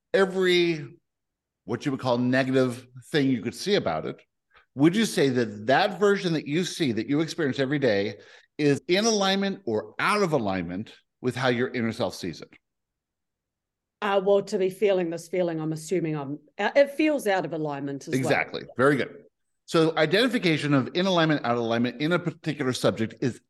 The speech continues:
Speaker 1: excellent.
Speaker 2: Hmm.
Speaker 1: Very, very, very few people can get there because you want something different. And to agree that your perception of that job is out of alignment with your inner self perception of it is an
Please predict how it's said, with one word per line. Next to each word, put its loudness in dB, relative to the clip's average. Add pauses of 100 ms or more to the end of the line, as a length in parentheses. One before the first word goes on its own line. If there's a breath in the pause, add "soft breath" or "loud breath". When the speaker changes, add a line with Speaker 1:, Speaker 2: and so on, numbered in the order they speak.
Speaker 1:
excellent. -6 (640)
Speaker 2:
Hmm. -6
Speaker 1:
Very, 4
very, 4
very 4
few 0
people -2 (100)
can 2
get 2
there -4 (560)
because 2
you 0
want 0
something -2
different. -2 (460 loud breath)
And 0
to 2
agree -2 (180)
that -2
your 4
perception -4
of -2
that 2
job 2 (280 soft breath)
is 0
out 2
of 2
alignment 2
with 2
your 4
inner 4
self 2
perception -2
of -2
it 0 (260 loud breath)
is 2
an -4